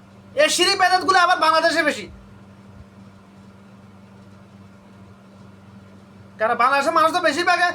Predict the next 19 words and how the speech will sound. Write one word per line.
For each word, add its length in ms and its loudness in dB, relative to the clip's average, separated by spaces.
নাইনটি 280 -4
নাইন, 240 0
হাজারের 440 2
তে 80 2
নয়শো 280 2
নিরানব্বই 520 2
জন 120 0
আদম 220 0
সন্তান 300 0
বাংলাদেশের 440 0
কালামাল্লা 440 2
জাহেল, 440 0
কালামাল্লা 360 0
জানে 220 0
না, 80 0
বুঝে 220 -2
না, 120 -2
এই 100 -6
জন্য 160 -6